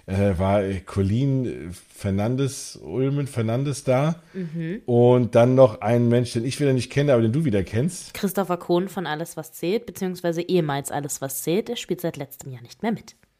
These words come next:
Speaker 1: Genau, also jemand, der mal bei Alles, was zählt mitgespielt hat. So, das sind die deutschen Promis, die da waren. Aber bei dem muss man merken, ich kannte den vorher nicht, aber der fand das richtig cool. Der ist
Speaker 2: Ja.
Speaker 1: auch, glaub ich, großer
Speaker 2: Ja, ja.
Speaker 1: Disney-Parks-Fan.
Speaker 2: Ja, der war schon dreimal im Disneyland Paris, ähm,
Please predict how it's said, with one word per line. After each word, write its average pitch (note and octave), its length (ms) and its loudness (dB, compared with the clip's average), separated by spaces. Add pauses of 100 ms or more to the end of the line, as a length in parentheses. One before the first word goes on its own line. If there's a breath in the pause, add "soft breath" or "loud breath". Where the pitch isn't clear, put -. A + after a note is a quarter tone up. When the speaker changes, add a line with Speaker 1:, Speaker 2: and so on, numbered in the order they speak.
(520 soft breath)
Speaker 1:
Genau, B2+ 360 8
also C3 260 6
jemand, B2+ 360 6
der B2 100 6
mal A2+ 200 6
bei A2+ 140 4
Alles, G#2+ 280 0
was A2 160 0
zählt A2+ 260 0
mitgespielt E2+ 480 -6
hat. D#2+ 140 -6
So, F#2+ 100 -4
das B2+ 220 4
sind E3 180 0
die B2 100 0
deutschen B2 340 4
Promis, C#3 340 0
die C#3 100 -2
da C3 180 6
waren. E3 160 6
Aber E3 260 6
bei D#3+ 120 6
dem C#3 220 4
muss D#3+ 160 0
man C#3+ 120 0
merken, C#3 380 2 (360 loud breath)
ich - 200 -10
kannte C#3+ 260 6
den F3 100 4
vorher F3 260 6
nicht, G3+ 200 2 (300 loud breath)
aber C3 220 8
der C#3+ 320 6
fand E3+ 300 0
das D#3+ 180 0
richtig - 400 -4
cool. A2 160 2
Der A2+ 160 0
ist G3 60 4
Speaker 2:
Ja. F#3 100 2
Speaker 1:
auch, A#2 100 -6
glaub B2+ 240 -2
ich, - 160 -10
großer C3 300 0
Speaker 2:
Ja, - 0 -
ja. B2 60 -2
Speaker 1:
Disney-Parks-Fan. E3 960 2
Speaker 2:
Ja, G3 220 -2
der G3+ 100 2
war G3 120 4
schon G#3 160 -2
dreimal G3+ 320 2
im F#3+ 80 -2
Disneyland F#3+ 360 -6
Paris, A3+ 600 -4
ähm, G3 440 -4